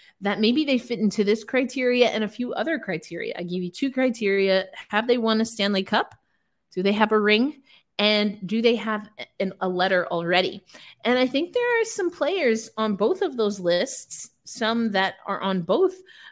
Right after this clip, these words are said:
um, w-, some that are on one versus the other,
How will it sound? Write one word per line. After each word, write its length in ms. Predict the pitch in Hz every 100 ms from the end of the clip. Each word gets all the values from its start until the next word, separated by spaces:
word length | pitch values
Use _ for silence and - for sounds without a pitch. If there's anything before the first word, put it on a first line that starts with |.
| -
um, 340 | 202 185 190 -
w-, 260 | 190 202 -
some 300 | - 233 226
that 100 | 208
are 120 | 185
on 160 | 185
one 320 | 196 226 233 214
versus 360 | 185 185 165
the 160 | 180 202
other, 320 | 254 254 254